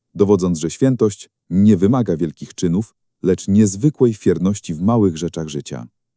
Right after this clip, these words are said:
Dziękujemy Ci za towarzyszenie nam w tej niezwykłej podróży przez życie Francisa Irvinga Halla. Jeśli ta historia dotknęła Cię, Twojego serca, dołącz do naszej społeczności. Subskrybuj nasz kanał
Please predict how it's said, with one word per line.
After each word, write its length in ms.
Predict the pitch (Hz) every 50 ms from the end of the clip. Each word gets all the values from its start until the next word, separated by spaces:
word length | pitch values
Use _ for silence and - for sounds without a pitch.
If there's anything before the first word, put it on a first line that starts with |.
| _ _ _ _ _ _ -
Dziękujemy 460 | 98 - 123 127 - 165 190 185 170
Ci 140 | 139 - 127
za 120 | 107 113 101
towarzyszenie 640 | - 117 101 107 104 95 98 - 135 135 123 104
nam 180 | 98 92 92 87
w 80 | -
tej 160 | - 101 98
niezwykłej 640 | 98 98 104 104 98 101 123 165 - - 147 135 120
podróży 440 | - - 95 90 95 107 92 95 92
przez 240 | - - 95 90 85
życie 260 | 90 120 117 - 95
Francisa 580 | - 101 95 92 - - 85 - 95 90 90 87 _ _ _ _ _ -
Irvinga 440 | 143 143 127 107 110 107 92 87 82
Halla. 420 | 71 78 69 64 64 62 57 57 - _ _ _ _ _ _ _ _ _ _ _ _ _ _ _ _ _ _ -
Jeśli 320 | 98 110 - - 110 104
ta 120 | - 170 175
historia 460 | - - 117 - - 135 123 123 110
dotknęła 440 | 107 107 - - - 127 127 110 101
Cię, 120 | - 92
Twojego 340 | - - 98 92 87 78 85
serca, 480 | - - 95 78 - - 64 64 62 - _ _ _ _ -
dołącz 400 | 101 104 175 170 156 143 123 107
do 100 | 101 104
naszej 260 | 101 92 - 98 85
społeczności. 800 | - - 95 90 85 - - - 76 69 - - - - - - _ _ _ _ _ _ _
Subskrybuj 600 | - - - 117 - - - 147 151 120 110 101
nasz 220 | 92 87 - -
kanał 340 | - - 123 123 123 120 117